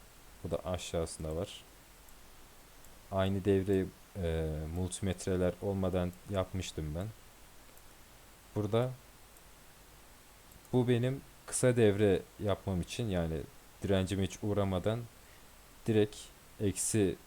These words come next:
kutba gitti ve kısa devre olmuş oldu. Burada şey, e,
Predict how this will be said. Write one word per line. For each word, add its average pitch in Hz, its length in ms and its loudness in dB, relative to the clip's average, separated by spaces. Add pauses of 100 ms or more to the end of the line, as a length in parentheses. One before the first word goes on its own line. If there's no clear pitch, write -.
kutba - 300 -2
gitti 90 400 0
ve 127 220 2 (180)
kısa 104 280 0
devre 87 220 2
olmuş 78 380 -4
oldu. 92 340 -2 (880)
Burada 131 440 2 (1500)
şey, 113 260 -2
e, 107 60 -4